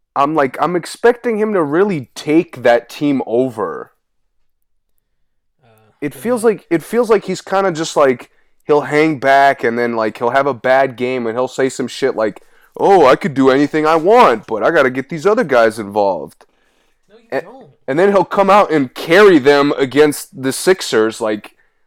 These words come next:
Speaker 1: like he put them on his back.
Speaker 2: Yeah.
Speaker 1: So I just, uh, granted, I don't know how sustainable that is for a guy who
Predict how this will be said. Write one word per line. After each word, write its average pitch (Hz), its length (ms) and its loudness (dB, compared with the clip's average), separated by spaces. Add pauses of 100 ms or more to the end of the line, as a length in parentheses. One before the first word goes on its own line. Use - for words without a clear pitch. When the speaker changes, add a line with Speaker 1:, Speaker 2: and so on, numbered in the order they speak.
(120)
Speaker 1:
like 143 160 -2
he 220 320 -2
put - 300 -2
them 165 200 4
on 175 180 2
his 170 200 0
back. 139 840 2 (840)
Speaker 2:
Yeah. 139 260 -20 (560)
Speaker 1:
So 110 420 -4
I 120 160 2
just, 123 380 -12 (500)
uh, 135 160 -6
granted, 165 460 0
I 135 100 6
don't 143 120 0
know 135 100 2
how 117 480 2
sustainable 120 880 0
that 120 200 6
is 123 320 2
for 101 160 -4
a 95 80 -6
guy 104 240 0
who 92 340 -12